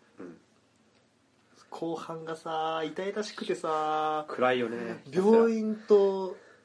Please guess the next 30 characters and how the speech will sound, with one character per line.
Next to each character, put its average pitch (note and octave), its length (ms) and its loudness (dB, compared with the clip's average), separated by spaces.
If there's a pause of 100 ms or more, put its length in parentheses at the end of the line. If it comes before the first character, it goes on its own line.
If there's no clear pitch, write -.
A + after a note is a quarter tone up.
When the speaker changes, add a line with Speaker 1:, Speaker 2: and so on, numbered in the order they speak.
(120)
Speaker 2:
香 E3+ 160 -6 (140)
り F3 120 2
の D#3 420 0 (880)
色 E3+ 260 -2
が、 C#3 140 2 (240)
色 D3+ 240 -4
が C3 140 -2
さ、 G2+ 360 -14
や C#3 240 0
ば F#3 180 6
い D#3+ 80 2
ん A#2+ 140 -8
だ G#2+ 100 -8
よ。 F#2 100 -12 (340)
Speaker 1:
ひ - 60 -20
た A#2 80 -10
す - 120 -12
ら A2 80 -4
暗 G2 240 -8
い - 40 -18
も - 80 -20
ん。 - 20 -20 (140)
Speaker 2:
そ C3+ 420 -4
う。 A2+ 60 -4
Speaker 1:
薄 A2 180 -4
い G#2 100 -2
し。 - 380 -14
Speaker 2:
そ - 220 -8
う。 B2 180 -4 (1200)
だ-、 E3+ 140 -4